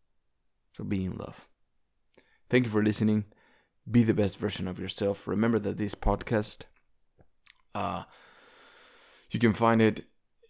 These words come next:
uh, how I sponsor this, you can find it at pablomentor dot com if you're interested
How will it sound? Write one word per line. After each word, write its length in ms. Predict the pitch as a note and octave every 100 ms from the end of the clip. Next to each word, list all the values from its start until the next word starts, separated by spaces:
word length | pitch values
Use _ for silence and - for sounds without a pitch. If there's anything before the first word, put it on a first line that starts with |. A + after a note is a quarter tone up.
| G2
uh, 800 | G2+ G#2+ G#2 F#2 F2 F2 E2+ C#2 - G1+ G1+ G#1 -
how 240 | G2 G#2+
I 100 | G#2
sponsor 440 | G2 - G#2+ A2 A2
this, 480 | A2 G#2+ - - - -
you 220 | G#2+ G2
can 320 | G#2 G2 F2+
find 300 | - G2+ F#2
it 100 | E2+
at 100 | -
pablomentor 760 | G#2+ F#2 F#2+ F#2+ F#2+ - G2+
dot 240 | F2 F#2 -
com 360 | A#2+ G#2 A#2 - - _
if 140 | F2 F2+
you're 140 | F2+
interested 500 | F#2 F2 F2 F2+